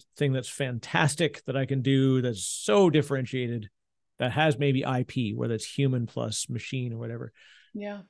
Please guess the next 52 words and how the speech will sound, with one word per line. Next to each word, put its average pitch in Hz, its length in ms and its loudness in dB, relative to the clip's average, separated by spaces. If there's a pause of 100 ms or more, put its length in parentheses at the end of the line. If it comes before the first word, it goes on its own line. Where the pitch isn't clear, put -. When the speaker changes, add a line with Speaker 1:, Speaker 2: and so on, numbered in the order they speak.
(140)
Speaker 1:
But 127 120 2
in 127 80 0
the 127 80 0
meantime, 127 480 2
like, 113 260 -4
I 135 140 0
can 123 200 -4
give 160 200 4
away 156 180 6
all 135 100 6
of 127 80 0
my 113 100 -4
secrets. 135 420 -4
In 127 80 -6
the 127 160 -4
end, 135 460 0 (260)
what 117 180 -4
they 127 80 0
will 120 200 2
want 156 300 4
is 123 120 -4
the 117 100 -6
fact 127 220 -2
that 117 100 -6
I've 123 220 -4
done 151 240 6
this 113 420 0 (100)
a 131 100 2
bunch 139 220 6
of 117 60 -2
times. 127 300 0
They're 123 100 -2
gonna 127 120 0
want, 139 260 4
they're 127 80 0
gonna 123 80 0
say, 117 240 -2 (640)
"Yeah, 143 160 8
I, 143 100 4 (520)
I 160 100 10
read 175 260 10
Tori's 151 480 6
book - 720 4
and 147 80 -4
I 147 40 2
took 185 160 2
her 123 80 0
class, 160 800 6 (1160)
but 139 140 8
I 160 120 8
need 160 200 4
help." 139 420 2